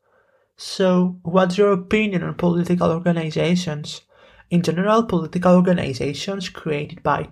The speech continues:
teenagers like Y P A aim to educate and empower youth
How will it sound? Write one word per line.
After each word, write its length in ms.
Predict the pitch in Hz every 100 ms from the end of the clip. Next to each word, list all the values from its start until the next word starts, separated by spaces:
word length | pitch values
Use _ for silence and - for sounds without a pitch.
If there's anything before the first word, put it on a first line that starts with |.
| -
teenagers 720 | 196 185 165 - 170 180 -
like 400 | 160 143 147 - -
Y 380 | 170 147 156 175
P 240 | 180 202 202
A 280 | 196 214 - _ - - _
aim 280 | 175 180 175
to 160 | 180 180
educate 680 | 175 190 226 226 165 156 160
and 160 | 165 160
empower 480 | - 196 208 190 156
youth 520 | 147 147 147 147